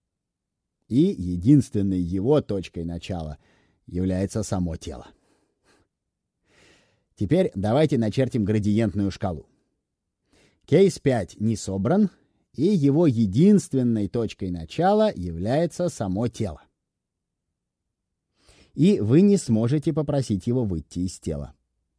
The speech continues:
потому что он знает, что вне тела не существует никаких якорных точек. Он знает это. Так вот, мы здесь используем,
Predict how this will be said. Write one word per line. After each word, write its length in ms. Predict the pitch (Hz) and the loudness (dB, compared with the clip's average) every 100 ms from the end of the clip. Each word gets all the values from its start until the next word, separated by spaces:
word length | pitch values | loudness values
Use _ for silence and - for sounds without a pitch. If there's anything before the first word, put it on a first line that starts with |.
| _ | _
потому 320 | 92 95 95 | -8 -4 -4
что 160 | - 101 | -6 -8
он 240 | 95 92 | -6 -6
знает, 460 | 87 139 175 190 175 | -2 0 2 0 -2
что 220 | - 147 | -2 -2
вне 440 | 117 120 151 220 | 2 4 6 6
тела 480 | 208 - 107 92 101 | 2 -2 -2 0 2
не 220 | 104 135 | 2 2
существует 960 | 156 180 180 - 180 - 113 104 117 117 | 2 -2 -2 -2 -4 -4 -4 0 0 0
никаких 680 | 139 135 151 - 240 208 - | -2 0 -2 0 0 0 -2
якорных 600 | 104 104 - 82 78 - | -4 -4 -4 -10 -12 -14
точек. 400 | - - - _ _ _ _ _ _ _ _ | -16 -18 -20 _ _ _ _ _ _ _ _
Он 240 | 92 117 139 | -2 2 2
знает 500 | 82 80 120 120 - | 0 -2 0 -2 -4
это. 220 | - - _ _ _ _ _ _ _ _ _ _ _ _ _ _ _ _ _ _ | -16 -20 _ _ _ _ _ _ _ _ _ _ _ _ _ _ _ _ _ _
Так 180 | 104 98 | -6 0
вот, 260 | 123 - - | 4 2 0
мы 160 | 104 139 | -2 0
здесь 260 | 127 139 | 2 0
используем, 720 | 127 - 135 151 147 147 143 | -2 -4 0 0 2 2 2